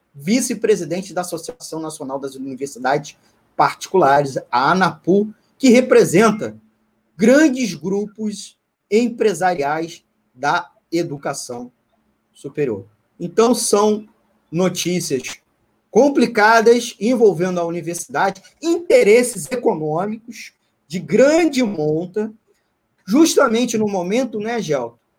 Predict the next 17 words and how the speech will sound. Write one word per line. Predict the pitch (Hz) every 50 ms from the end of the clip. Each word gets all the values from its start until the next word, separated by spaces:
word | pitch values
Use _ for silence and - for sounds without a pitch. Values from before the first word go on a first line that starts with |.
| _ _ _ _ _ _ _ _
Daqui | _ 113 139 135 -
a | 151
pouco | - - 165 165
a | 165
gente | 147 156 165
vai | 156 147
pedir | 151 - 131 123 151
a | 143
opinião | 135 - - 139 131 127 123 120
da | 117 117
Gelta, | 110 107 139 175 202 202 - - - 101 104 _ _ _ _ _ _ _ _ _ _ _ _ -
um | 285 339
esforço | 320 - - - - - - - 208 220 220 202 214 - - - 170 139 135 139 139 _ _ _ _ _ _ -
gigante | 139 135 185 294 320 - 202 147 190 240 285 320 330 349 349 - -
que | -
as | 247 247 208
universidades | 233 226 226 202 202 214 214 - 185 160 160 160 175 185 196 190 190 - - - _